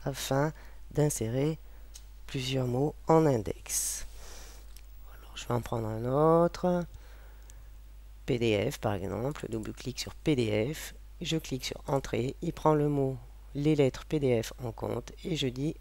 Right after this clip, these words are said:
Insérer ». et il les prend en compte dans tout le document. Je vais prendre H T M L,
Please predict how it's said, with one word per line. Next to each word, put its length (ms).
Insérer ». 600
et 140
il 100
les 100
prend 300
en 160
compte 400
dans 140
tout 340
le 280
document. 360
Je 120
vais 200
prendre 420
H 220
T 120
M 180
L, 320